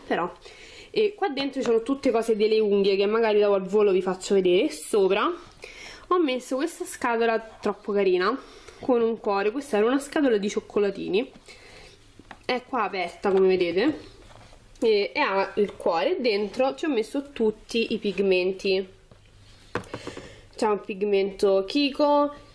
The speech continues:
Pupa, ce ne sono tre di Essence, un paio di Buffed Cosmetics e il resto sono tutti neve. Alcuni, come vedete, ricevuti con oma-, eh, come omaggio nei vari ordini, e quindi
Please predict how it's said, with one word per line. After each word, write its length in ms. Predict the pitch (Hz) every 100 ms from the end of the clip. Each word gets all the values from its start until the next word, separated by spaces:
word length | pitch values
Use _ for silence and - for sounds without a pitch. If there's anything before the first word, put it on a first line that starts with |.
| - -
Pupa, 600 | 254 269 240 254 262 240
ce 140 | - 214
ne 120 | 208
sono 520 | 208 202 196 196 190
tre 240 | - 214 196
di 140 | 208
Essence, 760 | 240 277 277 - 294 285 277 254
un 120 | 214
paio 300 | - 202 208
di 120 | 196
Buffed 400 | 190 196 190 - 220
Cosmetics 840 | 262 269 269 226 226 233 - -
e 200 | 294 311
il 80 | 311
resto 360 | 220 208 - 240
sono 180 | 226 202
tutti 320 | 190 - 190
neve. 640 | 190 175 175 180 180 - - _ _ - - - - - - -
Alcuni, 380 | 202 - 226
come 200 | 202 208
vedete, 400 | 202 196 208 202
ricevuti 460 | 185 190 202 196 185
con 220 | 185 190
oma-, 320 | 190 190 190 -
eh, 200 | 196 185
come 240 | 196 190
omaggio 360 | 190 185 180 180
nei 120 | 180
vari 220 | 214 339
ordini, 580 | 240 208 190 226 247 254
e 80 | 277
quindi 960 | - 214 214 190 190 190 190 185 190